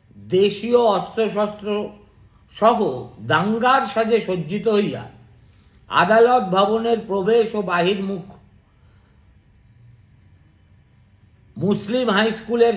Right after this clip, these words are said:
সামনে পাকা রাস্তার উপর বেআইনিভাবে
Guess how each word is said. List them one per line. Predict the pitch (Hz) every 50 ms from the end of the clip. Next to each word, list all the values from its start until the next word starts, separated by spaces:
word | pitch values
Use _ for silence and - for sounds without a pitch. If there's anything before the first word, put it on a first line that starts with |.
| 175 -
সামনে | 190 185 196 202 208 208 220 226 233 226 - - - - _ _ _ _ _ _ _ _ _ _ _ _ _ _ -
পাকা | - 180 170 180 - - 220 220
রাস্তার | 208 208 196 180 170 - - 233 220 214
উপর | 202 185 175 180 196 196 175 156 143
বেআইনিভাবে | 165 185 196 208 233 254 269 269 262 226 180 151 123 113 107